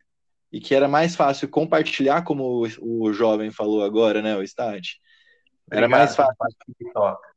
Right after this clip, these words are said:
Speaker 1: Se, <laughs> é, era mais fácil abaixar um pouquinho a guarda, porque a senhora já tava mais amadurecida, já tava fazendo uma psicoterapia, já tava conversando sobre os seus medos, já tava ali se conhecendo mais.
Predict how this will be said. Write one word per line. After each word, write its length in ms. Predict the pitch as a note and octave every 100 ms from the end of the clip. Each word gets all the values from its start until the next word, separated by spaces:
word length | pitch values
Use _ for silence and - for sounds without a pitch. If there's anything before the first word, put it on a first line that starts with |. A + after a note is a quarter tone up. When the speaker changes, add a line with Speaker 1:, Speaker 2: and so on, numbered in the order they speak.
| _ _ _ _ _ -
Speaker 1:
Se, 300 | B2 B2 A2+
<laughs> 100 | -
é, 380 | A#2+ A#2 B2+ - - - -
era 200 | - C3
mais 320 | C#3+ F3 F3
fácil 520 | E3+ D3 B2 A#2 A2 -
abaixar 500 | - C3+ C3+ - D#3
um 100 | F3
pouquinho 380 | E3 - C#3 B2
a 60 |
guarda, 600 | A2 G2+ G2+ F#2 E2+ E2 - _ _ _ _ _
porque 160 | - B2+
a 60 |
senhora 260 | B2 C3+ C#3
já 100 | C#3
tava 220 | C3+ A#2
mais 200 | A#2 G#2+
amadurecida, 1040 | A2+ A2+ A#2 C3 C3+ - C3 A#2+ A2+ A#2 A#2+ _ _ - -
já 120 | C3+
tava 400 | C3+ C3 A#2+ A#2
fazendo 380 | A2+ G#2+ G#2+ G#2
uma 220 | G2+ F#2
psicoterapia, 1080 | - - F2+ E2+ F2 F2 - A2+ A2 G#2 G2
já 120 | G#2+
tava 280 | A#2 G#2 G2
conversando 600 | G#2 G2+ G2 - G#2 G2
sobre 240 | G2+ F#2+
os 60 | F2+
seus 240 | - E2
medos, 420 | G2+ A2 G#2 G2
já 120 | G2
tava 300 | F#2+ A2 G#2+
ali 140 | G2+ G#2
se 140 | -
conhecendo 580 | G2 G#2 G2+ - F#2+ F#2
mais. 440 | A#2 D3 A2 -